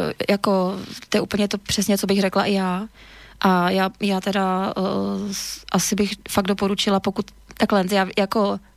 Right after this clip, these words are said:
čeho, ať se to týká teda čehokoliv, tady se to teda týká tady téhleto-, téhle problematiky, tak prostě co mě osloví, tak tam je to pro mě dobře a tam se dozvím tu správnou informaci. Takže to může být seminář tantrický, může to být seminář, eh, ja-, jakýkoliv,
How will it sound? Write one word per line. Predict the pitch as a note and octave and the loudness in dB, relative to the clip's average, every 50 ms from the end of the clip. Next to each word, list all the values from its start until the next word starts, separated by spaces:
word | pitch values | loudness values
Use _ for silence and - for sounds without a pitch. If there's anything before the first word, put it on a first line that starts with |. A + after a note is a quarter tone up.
| _ - - _ - - - - _ - - - | _ -20 -20 _ -16 -16 -16 -18 _ -20 -12 -8
čeho, | - - B3 A#3+ A3+ - | -4 0 2 2 2 2
ať | G3+ - | 0 0
se | - G#3 | 0 0
to | - G#3 | 0 2
týká | F#3+ G#3 F#3+ - G3+ F#3+ | 0 0 0 0 0 0
teda | G3 F#3+ F#3 | 0 0 0
čehokoliv, | - - F#3 E3 D#3+ - D#3 D3 D3 - | 0 2 2 0 2 0 -2 -2 -2 0
tady | - F3+ F3 | 0 0 0
se | E3 F#3+ | 0 0
to | - F#3+ | -2 -2
teda | F3+ F#3+ F3 F#3 F3+ | 0 0 0 0 -2
týká | - F#3 E3+ - F3+ | -2 -2 -2 -2 -2
tady | F3 - F#3 F3+ | 0 0 -2 -2
téhleto-, | F3+ - E3+ E3+ F3 F3 - F#3+ F3+ F#3 - | 0 0 0 0 0 0 0 0 0 0 0
téhle | - F#3+ F#3 F#3+ F#3 | 0 0 0 0 2
problematiky, | G3 F#3 F3+ F3 F3+ F3+ F3 E3+ - F#3 - - F#3+ F#3+ - - - - - - - - - - - | 2 0 2 2 2 2 2 0 -2 -2 -2 -2 -2 -4 -4 -10 -18 -18 -16 -16 -16 -18 -16 -4 0
tak | - F#3+ F3+ | 0 2 2
prostě | F#3 F#3+ F#3 - - G3 F3+ F3+ | 2 0 0 0 0 -2 -2 -2
co | - - - G#3 G#3 G#3 G#3 | 0 2 2 2 2 2 0
mě | G#3 G3+ G3 G3 - - | -2 -2 -2 -2 -2 -2
osloví, | G3 - - - F#3+ F#3 F#3 F#3 F3+ | -4 -2 0 0 0 0 0 -2 -2
tak | - F#3+ - | -4 -4 -2
tam | - - F3+ F3+ F3+ | 0 0 2 2 2
je | F3+ F3+ F3 | 2 0 0
to | - - F#3 F#3 F3+ F3+ F#3 F3+ - | 0 0 2 2 2 0 -2 -2 -2
pro | - F#3 F#3 | 0 2 2
mě | F3+ F3+ F#3 | 2 2 0
dobře | F#3 F3 E3 - G3 | 0 0 0 -2 -2
a | - - | -2 0
tam | - E3 D#3+ | 0 0 0
se | - F3 | 2 0
dozvím | F3+ E3+ E3 E3+ E3+ | 0 0 0 -2 -2
tu | - | -4
správnou | E3 - - E3+ E3 E3+ F3 | -4 -2 0 0 0 2 0
informaci. | F3 F3 E3 - E3+ E3+ E3+ - - - F#3+ | 0 0 0 0 0 0 0 -2 -2 0 0
Takže | F#3+ - F#3+ | 0 2 2
to | F#3+ F#3+ | 2 0
může | F3+ F#3 F3+ F#3 | 2 2 0 0
být | F3+ F3 - | -2 -4 -2
seminář | - F3+ F3+ F3+ F3+ F3 F3 F#3+ - - - - - - | 0 0 2 2 2 2 0 -2 -4 -8 -14 -20 -10 -2
tantrický, | - G3 F#3 F3+ - F3+ F3+ - - - F#3+ F#3 | 0 2 2 2 2 -2 -2 -4 -4 -4 -2 -2
může | F#3 F#3 E3+ F#3 | 0 0 -2 -2
to | F#3 F3+ | -2 -2
být | E3+ F3 - | -4 -4 -2
seminář, | - F3+ F3+ F3 F3 F3 F3 - - - - - - - - - - - - - - | 0 0 0 0 0 -2 -2 -4 -8 -14 -20 -20 -20 -20 -20 -20 -20 -20 -8 0 2
eh, | F#3+ | 4
ja-, | F3+ F3+ F#3+ - F#3 | 4 4 4 2 0
jakýkoliv, | F3 - F#3+ - G3 F#3 F3+ F3+ G3+ | 0 0 0 2 2 2 2 0 -2